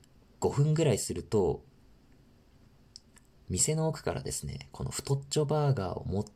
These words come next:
た店員さんがやってくるわけです。ただ、彼の右手にはなぜか金が握られているんですよ。ハンドベル。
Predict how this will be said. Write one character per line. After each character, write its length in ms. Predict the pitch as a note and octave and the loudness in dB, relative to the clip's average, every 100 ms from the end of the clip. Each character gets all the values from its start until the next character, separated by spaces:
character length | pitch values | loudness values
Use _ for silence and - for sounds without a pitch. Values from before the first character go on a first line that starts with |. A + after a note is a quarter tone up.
| - | -10
た 180 | - - | -10 -10
店 240 | - G#2 G2+ | -6 -2 0
員 100 | G#2 | 0
さ 220 | - G2+ | 0 -2
ん 120 | G2+ | -2
が 280 | G#2 G#2 - - | -2 -2 -4 -6
や 180 | F2+ F2+ | -4 -4
っ 40 | |
て 220 | - - | -4 0
く 160 | B2 C3+ | 4 4
る 120 | G#2+ | 4
わ 120 | E2+ | 0
け 100 | E2 | -4
で 140 | C2+ - | -6 -6
す。 340 | - - - - - - - _ _ _ - - _ | -10 -12 -20 -20 -20 -20 -20 _ _ _ -20 -20 _
た 160 | - A2 | 0 2
だ、 300 | F#2+ D#2+ C2+ - - - - - - _ _ - | 2 0 -4 -16 -20 -20 -20 -20 -20 _ _ -8
彼 320 | - C3 B2 | 2 4 4
の 360 | G2 F#2 E2 - - _ _ - - | 2 -2 -2 -8 -16 _ _ -16 -4
右 380 | F#2 F#2 G2+ | -2 0 -2
手 160 | - G#2 | 2 4
に 140 | A2 | 4
は 340 | F#2 F#2 E2+ - - - - | 4 2 -2 -6 -16 -20 -6
な 200 | F#2+ G2+ | -2 0
ぜ 140 | G#2 | 0
か 340 | F#2 F#2 E2+ E2 - _ _ _ - | -2 -2 -4 -8 -18 _ _ _ -4
金 460 | - G2+ G2+ G2+ | -2 0 2 2
が 120 | G2+ G2 | 2 0
握 340 | F#2+ F#2 G2 | 0 0 0
ら 100 | F2+ | 0
れ 100 | F#2 | -2
て 120 | - | -2
い 100 | F#2 | -2
る 120 | F2+ | -2
ん 60 | D#2 | -4
で 80 | - | -6
す 160 | - - | -6 -8
よ。 80 | - - - - _ - - - - - - - - - | -16 -20 -20 -20 _ -20 -20 -20 -20 -20 -20 -20 -20 -16
ハ 200 | - F2+ | -4 -2
ン 140 | F#2 F#2 | 0 2
ド 140 | F2+ | 2
ベ 140 | F2+ | 2
ル。 180 | E2 - | 2 -4